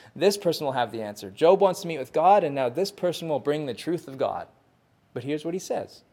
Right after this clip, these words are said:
And to be fair, it is a little more nuanced than the other three friends.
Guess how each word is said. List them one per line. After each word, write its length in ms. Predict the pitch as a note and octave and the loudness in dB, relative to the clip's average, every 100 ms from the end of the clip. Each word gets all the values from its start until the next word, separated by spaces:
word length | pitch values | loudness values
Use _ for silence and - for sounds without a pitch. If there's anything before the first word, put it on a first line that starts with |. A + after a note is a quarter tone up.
| _ - | _ -10
And 160 | C#3+ | -8
to 60 | C3+ | -6
be 120 | C#3+ | -8
fair, 300 | C3+ F#3+ D#3+ | 0 4 4
it 80 | C3 | 4
is 180 | F3 F3+ | 0 0
a 60 | |
little 180 | E3 F3 | 2 2
more 180 | E3 D#3+ | 4 0
nuanced 440 | C#3+ C#3+ C3+ B2 | 0 -2 -4 -4
than 140 | C#3 C3 | -8 -6
the 100 | A#2+ | -4
other 180 | C3 A#2+ | -2 -4
three 220 | A2 F#2+ | -8 -14
friends. 420 | - D#2 - | -14 -18 -18